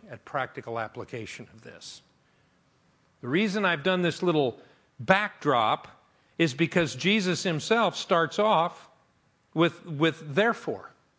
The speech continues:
For this reason. He's referring back to something. And what he's referring back to is treasure in heaven, having your eye single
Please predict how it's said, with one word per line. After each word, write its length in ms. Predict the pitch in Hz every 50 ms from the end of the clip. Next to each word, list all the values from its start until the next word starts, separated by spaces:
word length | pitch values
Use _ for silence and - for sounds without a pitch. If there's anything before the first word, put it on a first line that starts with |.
| _ _ _ _ _ _ _ _ _ _ _ _
For 260 | - - 170 196 214
this 320 | 202 214 226 208 - - 202
reason. 460 | 214 226 226 220 151 131 127 92 95 _ _ _ _ _ _ _ _ _ _ _ _ _ _ _ _ -
He's 220 | - 240 233 170
referring 680 | 170 214 226 - - - 247 247 240 247 240 233 226 175
back 480 | - 233 240 247 254 226 - - -
to 120 | - - -
something. 460 | - - 190 151 123 - - 104 - - _ _ _ _ _ _ _ _ _ _ _ _ _ _
And 160 | - 165 156
what 140 | 165 214 247
he's 180 | 262 262 214 175
referring 600 | 233 247 226 - - 254 254 247 247 247 233 202
back 340 | 180 240 247 269 262 - -
to 360 | - 208 196 196 220 226 - - - - -
is 160 | 240 247 -
treasure 440 | - - 240 247 240 202 202 240 247
in 80 | 240 208
heaven, 360 | 214 254 269 226 196 147 - - - _ _ _ _
having 360 | - - 262 269 254 269 254 247
your 140 | 247 247 247
eye 180 | 247 247 240
single 500 | - - - 262 269 262 208 165 113 -